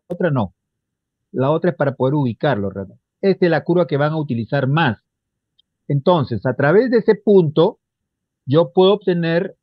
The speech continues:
eh, en qué lugar se daría el máximo, la máxima permeabilidad del material magnético. Creo que se debe comprender, está claro al respecto. Es el único punto donde la permeabilidad es máxima.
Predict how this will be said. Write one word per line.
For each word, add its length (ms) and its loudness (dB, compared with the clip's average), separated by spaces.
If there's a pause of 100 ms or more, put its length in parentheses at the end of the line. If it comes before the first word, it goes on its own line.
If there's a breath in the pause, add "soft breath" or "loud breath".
eh, 360 -6
en 240 -2
qué 180 6
lugar 460 6
se 180 0
daría 640 0 (560)
el 480 -2 (880)
máximo, 920 0
la 160 0
máxima 540 -2
permeabilidad 800 0
del 140 -2
material 520 -2
magnético. 480 -2 (160)
Creo 180 2
que 120 0
se 100 2
debe 220 4
comprender, 580 2
está 240 -2
claro 320 2
al 60 0
respecto. 580 -2 (800)
Es 160 -4
el 100 2
único 380 0
punto 400 2
donde 360 0
la 300 0
permeabilidad 800 0
es 200 -6
máxima. 680 -4